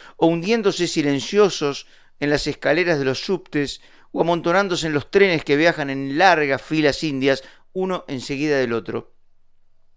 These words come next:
Puede ser que Benito no sea demasiado consciente de lo que ve, quizás porque ve todo a través del parabrisas que un poco lo separa, de ese parabrisas que se hizo en un horno tan caliente que hay que saber mucho,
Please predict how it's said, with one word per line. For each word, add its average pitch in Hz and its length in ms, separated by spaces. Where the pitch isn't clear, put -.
Puede 254 200
ser 254 180
que 208 100
Benito 180 400
no 156 120
sea 147 320
demasiado 117 500
consciente 127 560
de 120 140
lo 113 140
que 117 120
ve, 110 280
quizás 240 600
porque 165 260
ve 185 140
todo 196 340
a 165 60
través 156 320
del 147 160
parabrisas 151 880
que 202 80
un 208 100
poco 214 580
lo 131 180
separa, 110 720
de 156 100
ese 196 140
parabrisas 175 600
que 135 160
se 135 180
hizo 147 260
en 131 80
un 139 160
horno 151 340
tan 214 300
caliente 147 600
que 160 80
hay 165 80
que 143 100
saber 120 320
mucho, 123 500